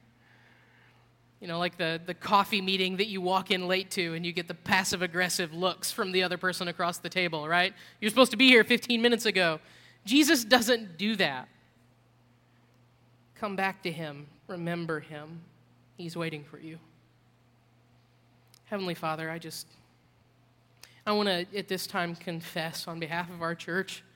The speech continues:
the fact that we often forget about you. We become distracted by a thousand shiny buttons on the internet,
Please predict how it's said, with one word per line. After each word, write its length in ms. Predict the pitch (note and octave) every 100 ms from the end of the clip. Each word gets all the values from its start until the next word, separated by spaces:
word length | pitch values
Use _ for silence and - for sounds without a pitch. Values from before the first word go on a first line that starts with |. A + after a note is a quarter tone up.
| - - - _ -
the 80 |
fact 400 | E3 F3 F3+ -
that 160 | F#3+ F#3+
we 180 | F#3 F#3
often 460 | F3 G3 - F3+
forget 320 | E3 F3 E3+ E3+
about 340 | D#3+ D#3 -
you. 220 | E3+ D#3+
We 160 | F3 A3
become 500 | F3 - F3 E3 D3
distracted 880 | D#3+ D3 - - D3 D3+ - - D#3 D#3+ - _ _ _ _ _ _ _ _ _ _ _ _ E3
by 160 | D#3
a 60 | D3+
thousand 680 | - E3+ F3+ F3+ E3+ D#3+ D#3+
shiny 540 | - D#3+ D#3+ D#3+ D3+
buttons 500 | C#3+ C3+ D3 D#3+ D3+
on 140 | D3+
the 100 | D3
internet, 420 | D3 D#3 D3 D3